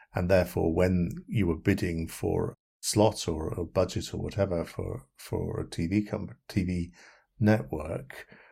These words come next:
there was a relatively small number of <laughs> companies that, you know, pitched game shows to the head of game shows,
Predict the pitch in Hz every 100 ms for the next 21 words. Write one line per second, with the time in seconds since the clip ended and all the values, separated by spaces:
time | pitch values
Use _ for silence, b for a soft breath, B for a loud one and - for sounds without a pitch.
0 | b b - - 98 95 92 101 95 113
1 | 104 90 - 95 95 92 87 87 87 87
2 | - 113 104 - 107 - 123 - - B
3 | B B B - 101 - - - 117 87
4 | 92 - - 113 - - - - _ _
5 | - 98 98 92 87 - 95 - 101 95
6 | 95 95 95 101 127 110 - - - 107
7 | -